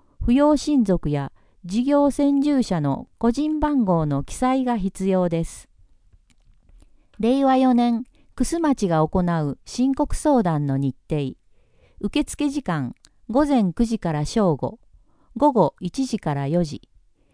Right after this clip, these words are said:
二月十六日水曜、杉川地公民館。十七日木曜、比重北部地区コミュニティセンター。十八日金曜、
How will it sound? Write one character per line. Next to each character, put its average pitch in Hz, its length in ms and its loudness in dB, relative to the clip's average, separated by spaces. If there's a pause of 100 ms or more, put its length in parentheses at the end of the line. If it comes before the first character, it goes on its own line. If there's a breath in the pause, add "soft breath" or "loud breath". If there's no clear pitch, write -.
(760)
二 269 140 2
月 262 320 0
十 190 240 2
六 202 240 2
日 170 320 -2
水 240 340 0
曜、 185 320 2 (200)
杉 247 320 -2
川 254 260 0
地 - 160 -8
公 226 240 2
民 214 300 0
館。 127 340 -6 (800)
十 240 240 2
七 269 260 -2
日 254 300 2
木 165 320 0
曜、 185 340 0 (280)
比 226 180 0
重 277 380 0
北 - 360 -2
部 269 140 0
地 - 160 -6
区 - 180 -6 (140)
コ 220 140 0
ミ 240 80 6
ュ - 40 6
ニ 262 140 4
テ 262 80 -4
ィ 247 160 2
セ 226 180 0
ン 170 140 0
タ 113 340 -8
ー。 - 80 -20 (760)
十 262 260 0
八 262 300 2
日 240 320 0
金 233 320 4
曜、 175 320 2